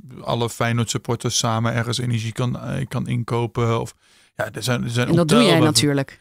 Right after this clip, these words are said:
Speaker 1: Nee, nee, nee, nee, nee. Ik,
Speaker 2: <laughs>
Speaker 1: ik heb geleerd van dit verhaal. <laughs>
Speaker 2: Maar de Consumentenbond bood dus,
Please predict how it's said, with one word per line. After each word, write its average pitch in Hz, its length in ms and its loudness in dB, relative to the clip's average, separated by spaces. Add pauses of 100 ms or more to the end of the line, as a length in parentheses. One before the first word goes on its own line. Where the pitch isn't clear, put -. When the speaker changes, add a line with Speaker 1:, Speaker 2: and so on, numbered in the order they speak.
(140)
Speaker 1:
Nee, 120 300 2
nee, 107 140 4
nee, 117 160 4
nee, 110 120 4
nee. 135 220 4
Ik, - 120 0 (360)
Speaker 2:
<laughs> - 320 -10
Speaker 1:
ik - 60 -6
heb 135 120 -2 (120)
geleerd 127 480 0
van 131 140 2
dit 127 160 0
verhaal. 120 400 2
<laughs> - 20 -2 (640)
Speaker 2:
Maar 233 180 4
de 254 80 4
Consumentenbond 294 880 4 (160)
bood 262 380 4
dus, 240 460 2